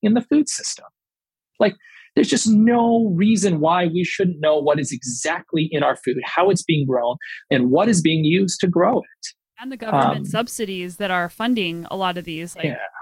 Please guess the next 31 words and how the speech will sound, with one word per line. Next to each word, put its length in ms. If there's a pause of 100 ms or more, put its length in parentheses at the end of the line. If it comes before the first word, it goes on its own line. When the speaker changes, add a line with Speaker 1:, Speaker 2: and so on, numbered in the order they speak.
(200)
Speaker 2:
it's 160
crazy 420
if 100
you 60
start 200
following 400
that. 280 (960)
Speaker 1:
Yeah, 260 (280)
yeah. 260 (420)
And 160
then, 200
you 100
know, 120
it, 280
it 100
just, 320
it 140
kept, 260
it 140
kept 160
going, 260
you 80
know, 120
it 40
was 100
down 220
to, 80
like, 160
soil 440
health 260
and 120